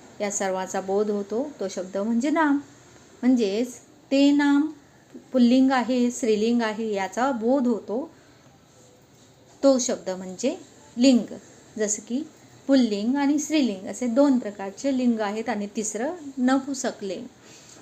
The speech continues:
म्हणजे जे की निर्जीव वस्तू असतात त्याच्यासाठी. ओके, तर चला, बैल हे पुल्लिंग आहे, गाय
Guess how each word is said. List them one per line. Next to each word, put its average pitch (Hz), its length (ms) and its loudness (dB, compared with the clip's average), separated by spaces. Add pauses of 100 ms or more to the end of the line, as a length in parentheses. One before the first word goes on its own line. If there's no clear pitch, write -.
म्हणजे 214 380 -2
जे 240 300 0 (160)
की 302 120 0
निर्जीव 285 640 4
वस्तू 185 380 -2
असतात 185 400 -10 (340)
त्याच्यासाठी. 202 720 -8 (800)
ओके, 330 280 -6 (960)
तर 220 100 0
चला, 185 300 -10 (800)
बैल 277 380 4 (1300)
हे 269 80 4
पुल्लिंग 247 500 2
आहे, 165 280 -10 (460)
गाय 220 360 0